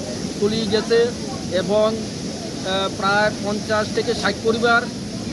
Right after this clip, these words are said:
এখন পর্যন্ত, আহ, আমরা, আহ, আহ, পঞ্চাশ থেকে ষাটটি পরিবার কোটামাটি বাজারে মার্কেট সেটে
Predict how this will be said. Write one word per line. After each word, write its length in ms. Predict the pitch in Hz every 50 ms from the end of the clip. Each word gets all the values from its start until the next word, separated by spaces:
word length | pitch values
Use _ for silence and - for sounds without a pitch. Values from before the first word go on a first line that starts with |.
| - - - - - - 160
এখন 260 | 180 - - 240 233 -
পর্যন্ত, 400 | 240 233 196 247 240 220 - -
আহ, 80 | 160 - - - - - - - - - - 180 190 196 190 180
আমরা, 260 | 175 185 190 196 196 196
আহ, 180 | 196 196 214 208 208 214 - - - 370 - -
আহ, 680 | 190 190 190 190 190 190 202 185 180 156 143 180 180 170 - - -
পঞ্চাশ 220 | 202 196 175 - -
থেকে 180 | 226 214 226 214
ষাটটি 260 | - 202 - - 220 220 -
পরিবার 420 | 233 233 240 233 240 240 240 247 240 - - - - - - -
কোটামাটি 440 | - - - 208 214 214 214 208 214
বাজারে 340 | 214 214 208 208 214 214 220
মার্কেট 340 | 214 202 190 - - 220 208 -
সেটে 320 | 226 226 220 226 226 226